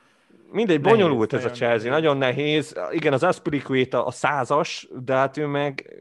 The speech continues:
Speaker 1: ő meg azért, én is most már kezdek, most így, ahogy a wildcardon vagyok, ö,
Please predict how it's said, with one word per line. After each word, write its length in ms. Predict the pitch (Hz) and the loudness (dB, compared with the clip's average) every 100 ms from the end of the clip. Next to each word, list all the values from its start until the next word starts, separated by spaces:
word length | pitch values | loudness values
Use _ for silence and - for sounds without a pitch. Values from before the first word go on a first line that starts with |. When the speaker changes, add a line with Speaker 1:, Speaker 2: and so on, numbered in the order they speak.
| 58 | -14
Speaker 1:
ő 180 | 131 | -10
meg 220 | 151 151 147 | -8 -6 -6
azért, 440 | 135 147 151 151 | -4 0 0 0
én 220 | 123 175 | 0 -2
is 160 | 139 - | -4 -8
most 200 | 123 - | -12 -4
már 120 | 123 | -4
kezdek, 500 | - 147 - 131 127 | -2 -4 -2 -2 -2
most 220 | 135 - | -8 -6
így, 120 | 143 | -2
ahogy 160 | 135 120 | 0 2
a 40 | |
wildcardon 680 | 117 135 139 - 117 113 113 | 2 0 -2 -2 -2 -2 -4
vagyok, 480 | 120 127 135 131 - | -4 -2 -4 -4 -6
ö, 520 | 127 127 127 127 131 | -6 -2 0 0 0